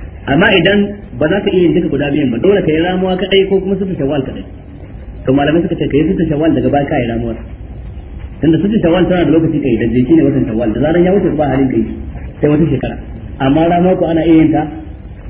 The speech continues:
ko da cikin sauran watanni ne, ba lallai bane sai a cikin watan Shawwal ce kadai.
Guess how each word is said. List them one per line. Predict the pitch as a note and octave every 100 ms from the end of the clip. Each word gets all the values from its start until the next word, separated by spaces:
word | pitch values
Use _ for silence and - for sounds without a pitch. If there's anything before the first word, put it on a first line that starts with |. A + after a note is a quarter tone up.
| - - - - - - - - - - - - - -
ko | E3+
da | F3+
cikin | - D3+ D3+ D3+ - -
sauran | D#3 D#3 D3+
watanni | B2 A#2 A#2
ne, | G#2+ -
ba | - B2
lallai | D3 D#3
bane | D#3 C3
sai | C#3
a |
cikin | - B2
watan | B2+ B2
Shawwal | A2+ A#2 G#2+
ce | -
kadai. | -